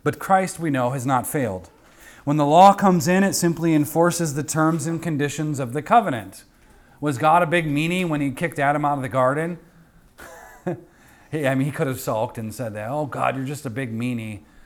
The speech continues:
No, you broke covenant. You disobeyed. The law came in now and, and, and doled out all the sanctions. The law came along and, and you now are disfellowshipped from me. And in God's mind,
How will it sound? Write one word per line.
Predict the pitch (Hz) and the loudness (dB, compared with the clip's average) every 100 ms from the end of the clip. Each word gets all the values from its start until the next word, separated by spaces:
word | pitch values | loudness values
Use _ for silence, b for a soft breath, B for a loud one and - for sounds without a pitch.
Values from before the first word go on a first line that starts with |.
| b b | b b
No, | 180 247 160 | 0 2 2
you | 135 220 | 2 0
broke | 160 190 160 | 2 0 0
covenant. | 190 180 156 131 | 0 -2 -2 -4
You | 131 214 | -2 -2
disobeyed. | 202 180 170 147 170 165 127 | -2 -4 -4 -4 -4 -4 -4
The | 135 | -2
law | 151 208 | 2 2
came | 214 175 147 | 2 -4 -4
in | 127 120 | -2 -2
now | 113 107 110 123 b b b b b b | -4 -4 -4 -4 b b b b b b
and, | 151 151 143 131 - | -4 -2 -2 -6 -10
and, | 165 147 143 135 | -6 -2 -4 -4
and | 151 139 135 127 147 - _ 156 123 120 - _ - | -4 -2 -4 -6 -16 -18 _ -14 -12 -12 -16 _ 2
doled | 151 185 165 | 4 4 4
out | 175 160 | 4 2
all | 131 147 170 | 0 0 0
the | 160 | -4
sanctions. | 185 202 202 117 87 92 - | -6 -8 -8 -10 -12 -14 -6
The | 123 | 0
law | 135 165 | 4 4
came | 165 160 160 | 2 0 0
along | 151 135 147 | 2 2 2
and, | 147 147 | 2 0
and | 139 123 | 0 0
you | 127 165 180 | 2 2 2
now | 143 123 139 | 4 4 6
are | 147 127 123 B B 107 | 6 2 -2 B B -6
disfellowshipped | 139 165 - 170 190 165 - 143 120 | -2 -2 0 2 4 2 -2 -6 -8
from | - 156 156 147 | -4 -2 -2 -2
me. | 170 123 117 B B B 135 | -2 -2 -4 B B B -4
And | 131 | -2
in | 139 131 | 0 -2
God's | 127 151 127 | 0 0 0
mind, | 117 113 110 | -4 -6 -6